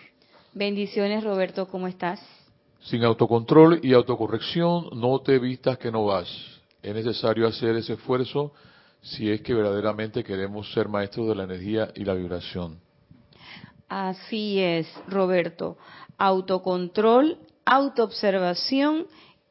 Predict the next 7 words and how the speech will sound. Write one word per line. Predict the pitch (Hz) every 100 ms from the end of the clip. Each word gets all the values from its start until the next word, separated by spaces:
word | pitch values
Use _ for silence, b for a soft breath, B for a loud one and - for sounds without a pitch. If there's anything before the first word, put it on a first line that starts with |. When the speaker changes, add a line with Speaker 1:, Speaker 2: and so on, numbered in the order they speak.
| -
Speaker 1:
y | 202
autocorrección. | 208 220 247 240 240 233 226 208 185 180 - - 190 175 165 214
Son | - 202 208
tres | 226
cosas | 226 233 226 233 196
bien | 247 277 277
importantes. | 254 220 196 185 185 175 160 180